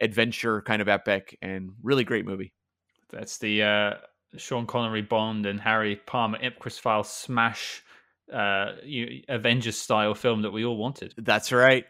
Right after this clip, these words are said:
Speaker 1: Back in the day before Cap and Iron Man, we had Caine and Connery.
Speaker 2: <laughs> What more could you want?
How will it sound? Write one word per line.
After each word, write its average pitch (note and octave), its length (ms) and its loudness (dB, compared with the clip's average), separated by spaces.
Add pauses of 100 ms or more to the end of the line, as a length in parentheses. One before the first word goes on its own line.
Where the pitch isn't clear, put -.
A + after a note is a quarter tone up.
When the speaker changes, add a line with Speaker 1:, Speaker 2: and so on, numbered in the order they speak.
(100)
Speaker 1:
Back A#2+ 240 6
in D3 80 0
the C#3+ 40 2
day C#3 140 6
before C3+ 420 4
Cap C#3 380 6
and C3+ 100 2
Iron C3+ 280 4
Man, G#2 360 2
we A2+ 180 -2
had A2+ 240 4
Caine A#2+ 240 2
and A#2+ 100 -2
Connery. G2+ 480 -2 (240)
Speaker 2:
<laughs> - 1120 -6
What C3+ 120 -6
more A#2+ 220 -2
could A#2 200 -4
you C3 120 -2
want? E2+ 320 -8